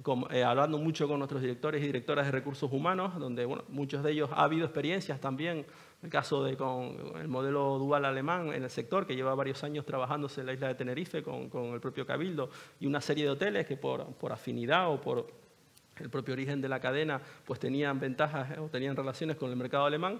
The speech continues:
y se ha formado a personas en diferentes especialidades turísticas, tanto en, en, eh, digamos, en idioma español como en alemán, las prácticas las hacían en, en Alemania y además obtenían las dos titulaciones, la española y la, la de la Cámara de Comercio Alemana, ¿no?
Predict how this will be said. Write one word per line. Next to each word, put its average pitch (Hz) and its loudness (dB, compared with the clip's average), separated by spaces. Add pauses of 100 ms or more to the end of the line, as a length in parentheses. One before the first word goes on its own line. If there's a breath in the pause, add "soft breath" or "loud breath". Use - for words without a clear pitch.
(300 loud breath)
y 160 -4
se - 2
ha 147 6
formado 156 4
a 135 2
personas 175 0
en 139 -4
diferentes 135 -4
especialidades 139 0
turísticas, 190 -2 (460 loud breath)
tanto 147 4
en, 120 -2
en, 120 -4
eh, - -8
digamos, 143 -2
en 127 -2
idioma 135 0
español 147 -2
como 123 -4
en 123 0
alemán, 147 0
las 135 -4
prácticas 135 -2
las 127 -2
hacían 135 -4
en, 117 -6
en 135 -4
Alemania 175 0
y 147 -2
además 139 0
obtenían 147 -2
las 139 2
dos 139 0
titulaciones, 131 -4
la 127 -6
española 143 -2
y 151 -4
la, 123 -4
la 123 -6
de 120 -4
la 120 -2
Cámara 135 0
de 127 -2
Comercio 127 -4
Alemana, 123 -4
¿no? - -10